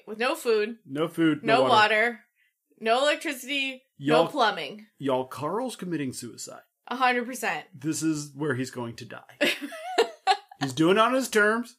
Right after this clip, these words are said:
Speaker 1: Sure.
Speaker 2: But
Speaker 1: Sure.
Speaker 2: this is the plan. Uh, but now he's got this kid, and he
Speaker 1: And
Speaker 2: can't
Speaker 1: he's
Speaker 2: off
Speaker 1: like,
Speaker 2: himself
Speaker 1: "Fuck,
Speaker 2: with a
Speaker 1: I,
Speaker 2: kid.
Speaker 1: I can't die with this kid. Like,
Speaker 2: I at
Speaker 1: it'll
Speaker 2: least gotta get this kid to safety."
Speaker 1: Right, it'll,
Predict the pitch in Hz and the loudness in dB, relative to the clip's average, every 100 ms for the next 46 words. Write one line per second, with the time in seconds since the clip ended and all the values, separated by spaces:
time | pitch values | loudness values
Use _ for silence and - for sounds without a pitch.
0 | _ _ _ - - - - 311 415 233 | _ _ _ -20 -20 -10 2 4 4 2
1 | - _ 165 170 165 170 320 262 175 220 | -6 _ 2 6 6 4 2 2 0 -6
2 | 233 127 139 139 147 147 117 - _ _ | -14 -10 -8 -8 -10 -8 -10 -12 _ _
3 | _ _ _ _ _ _ 156 151 135 156 | _ _ _ _ _ _ 0 2 2 2
4 | 156 175 175 165 170 147 - 180 143 131 | 2 2 0 0 -4 -4 -2 0 2 0
5 | 131 135 131 - - 285 262 160 147 240 | -2 -4 -2 0 2 4 2 4 4 4
6 | - 143 143 123 110 - 247 359 370 285 | 2 2 2 0 -4 -6 -4 -2 0 2
7 | 220 208 202 196 277 233 196 196 240 _ | 2 2 -6 -6 0 0 0 -4 -12 _
8 | _ - 233 196 202 165 190 220 214 175 | _ -4 -2 -2 0 0 2 2 4 4
9 | 156 147 - 156 123 - 117 - 117 311 | 4 0 0 0 0 -4 -6 -6 -6 2
10 | 285 226 - 262 | 4 4 2 0